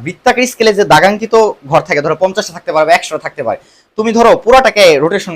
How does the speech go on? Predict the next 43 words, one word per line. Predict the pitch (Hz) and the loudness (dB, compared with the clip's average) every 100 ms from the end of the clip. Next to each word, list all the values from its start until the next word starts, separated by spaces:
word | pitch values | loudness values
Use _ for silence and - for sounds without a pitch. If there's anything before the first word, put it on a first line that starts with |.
| 147 | -8
করলা, | 107 90 - | -8 -8 -8
অর্থাৎ | 160 196 | -6 -4
একবার | 226 220 240 | -4 -2 -2
রোটেশন | 208 180 160 | -2 -6 -8
করলা, | 143 | -6
মানে | 147 | -6
তিনশো | 226 220 196 | -8 -10 -6
ষাট | 170 160 | -4 -4
ডিগ্রি। | 127 92 | -8 -10
তিনশো | 185 190 | -14 -6
ষাট | 151 165 | -4 -4
ডিগ্রির | 202 226 208 | -4 -4 -2
জন্য | 233 180 - _ - | -2 -2 -4 _ -12
এই | 151 | -8
বৃত্তাকার | 190 226 226 240 | -6 -4 -4 -4
স্কেলে | - 214 185 _ | -4 -6 -6 _
যদি | 185 190 214 | -6 -2 0
পঞ্চাশটা | 240 214 196 | 0 -2 -4
থাকলে | 190 190 | -4 -2
পঞ্চাশটা | 240 247 220 | -4 -4 -4
অতিক্রম | 214 214 208 | -2 -2 0
করবে, | 202 190 208 | 0 -2 -6
মানে | 165 | -6
ডিভিশন, | 180 190 190 190 | -4 -4 -4 -4
পঞ্চাশ | 208 226 208 | 0 0 0
ডিভিশন, | 196 185 | -2 -4
ফিফটি | 196 226 | -8 -4
ডিভিশন, | 208 190 180 - _ _ - | -2 -2 -4 -6 _ _ -4
একশোটা | 202 226 214 | -2 -2 -2
থাকলে | 220 214 | -4 -6
হচ্ছে | 208 - | -6 -6
একশো | 208 220 | -2 0
ডিভিশন। | 208 196 185 254 _ _ _ | 0 0 -2 -6 _ _ _
দেন | - - | -10 -2
পঞ্চাশটা | 240 285 294 294 262 | 2 2 2 0 0
ডিভিশন | 247 233 233 208 | -2 -2 -2 0
বা | |
একশোটা | 190 - 233 233 | 0 0 -2 0
ডিভিশন | 233 247 247 240 | 0 -2 -4 -2
equal | 240 233 | 0 0
to | 233 | 0
কত? | 233 - - _ - | -2 -4 -8 _ -4
এক | 247 | -2